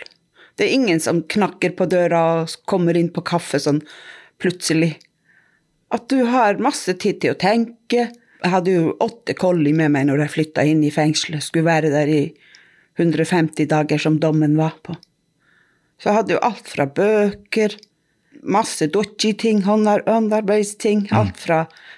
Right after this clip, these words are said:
Speaker 1: grindvev, f-, f-, sjal som jeg skulle frynse, strikketøy, garn. Så jeg hadde forberedt meg, jeg hadde aktiviteter med til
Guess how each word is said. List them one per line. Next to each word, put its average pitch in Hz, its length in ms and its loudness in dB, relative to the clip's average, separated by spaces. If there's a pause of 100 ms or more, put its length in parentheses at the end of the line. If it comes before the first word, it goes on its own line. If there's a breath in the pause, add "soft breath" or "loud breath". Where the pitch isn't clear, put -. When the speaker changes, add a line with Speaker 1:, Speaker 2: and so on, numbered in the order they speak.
Speaker 1:
grindvev, 202 840 2 (160)
f-, - 260 -18
f-, - 320 -10
sjal 202 320 2
som 196 180 -2
jeg 196 140 0
skulle 196 220 -4
frynse, 196 480 0 (560 loud breath)
strikketøy, 202 1040 -2
garn. 196 560 2 (840)
Så - 180 -4
jeg 190 160 0
hadde 254 320 0
forberedt 170 560 0
meg, 160 80 0
jeg 156 80 2
hadde 202 240 0
aktiviteter 170 800 -2
med 160 320 0
til 151 240 0